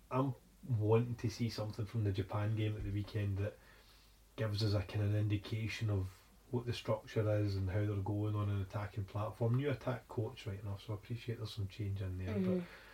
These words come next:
Speaker 1: But, um, but I think that Scotland-Japan game this weekend is probably one that I'm looking forward to just settling down and trying to absorb and,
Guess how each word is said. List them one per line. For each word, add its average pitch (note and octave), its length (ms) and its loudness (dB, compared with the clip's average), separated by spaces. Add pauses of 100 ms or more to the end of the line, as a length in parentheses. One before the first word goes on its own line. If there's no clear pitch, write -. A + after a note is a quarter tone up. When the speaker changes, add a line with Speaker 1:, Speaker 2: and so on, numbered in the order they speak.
(340)
Speaker 1:
But, G#2 160 4
um, G2 280 4 (1080)
but G#2+ 220 2 (280)
I G#2 60 2
think A#2+ 200 4
that A#2 220 2
Scotland-Japan G#2 800 4
game G2 260 4
this G2+ 220 0
weekend G2 460 4
is F#2 200 -2 (640)
probably G#2 320 2
one G2+ 240 6
that G2+ 80 2
I'm G2+ 160 -2
looking G#2+ 180 -2
forward G2 340 -2
to A2 60 0
just G2+ 220 -2
settling G2+ 360 0
down F#2+ 120 2
and G2 340 2 (560)
trying G#2+ 220 0
to G#2+ 60 -6
absorb G2+ 560 2
and, G2 180 2